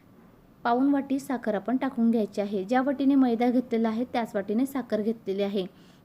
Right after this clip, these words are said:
त्याच वाटीने अर्धी वाटी आपण कोको पावडर घेतलेली आहे. तसेच कुठलाही गोडाचा पदार्थ म्हटलं की त्यामध्ये चिमूटभर मीठ टाकून घ्यायचं. चिमूटभर मीठ टाकून घेतलेलं आहे. तसेच दोन टेबलस्पून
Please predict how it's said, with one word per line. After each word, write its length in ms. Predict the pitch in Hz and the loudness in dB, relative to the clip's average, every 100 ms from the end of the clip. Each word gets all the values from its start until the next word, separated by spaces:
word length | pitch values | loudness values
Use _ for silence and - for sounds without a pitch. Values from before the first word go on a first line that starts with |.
| - | -4
त्याच 240 | 294 302 | -4 -2
वाटीने 360 | 294 285 254 233 | -2 0 0 0
अर्धी 380 | - 233 196 247 | -2 -2 0 2
वाटी 260 | 240 233 | 2 2
आपण 220 | 214 226 247 | 0 0 -2
कोको 280 | 240 - | -2 -4
पावडर 340 | 214 226 226 247 | -2 -2 0 0
घेतलेली 420 | 247 - 202 220 | 0 -2 -2 0
आहे. 260 | 226 220 247 - - - - - | 0 0 -4 -6 -20 -20 -10 -6
तसेच 320 | 269 262 254 - - - | -2 -2 -4 -10 -12 -8
कुठलाही 340 | 240 247 262 | -2 0 0
गोडाचा 460 | 233 233 233 233 247 | 2 2 2 0 -2
पदार्थ 380 | 262 247 233 | 0 0 0
म्हटलं 340 | 247 247 240 202 - | 2 2 2 -2 -2
की 80 | 233 | -4
त्यामध्ये 360 | 220 220 226 240 | 0 0 0 -2
चिमूटभर 460 | 233 220 202 226 | 0 -2 0 0
मीठ 160 | 226 233 - | 0 -2 -4
टाकून 260 | 226 240 240 | -4 -2 0
घ्यायचं. 360 | 233 202 208 247 - - - - | 0 -2 -4 -6 -14 -20 -16 -6
चिमूटभर 400 | 262 302 277 285 | -2 0 2 2
मीठ 140 | 277 - | 0 -2
टाकून 260 | 254 269 269 | -2 2 2
घेतलेलं 400 | 269 214 220 233 | 2 -2 -2 0
आहे. 220 | 220 226 - - - - - | 0 -4 -6 -20 -20 -18 -10
तसेच 380 | 269 269 226 - - | -6 -4 -6 -6 -10
दोन 240 | 220 254 277 | -2 0 0
टेबलस्पून 540 | 285 254 269 - | 0 -2 -4 -2